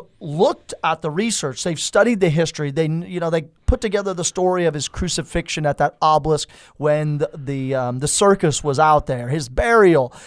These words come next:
They've even done, like, bone tests of the guy now, and they're like, "This is the bones of a person of a certain height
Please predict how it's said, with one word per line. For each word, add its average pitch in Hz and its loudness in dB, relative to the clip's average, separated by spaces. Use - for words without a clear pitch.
They've 196 4
even 285 0
done, 185 4
like, 165 2
bone 202 4
tests 165 0
of 165 -4
the 165 0
guy 160 4
now, 180 2
and 160 0
they're 202 8
like, 180 6
"This 196 6
is 233 0
the 170 0
bones 151 2
of 160 2
a 165 0
person - 4
of 220 2
a 262 4
certain 269 4
height 143 -4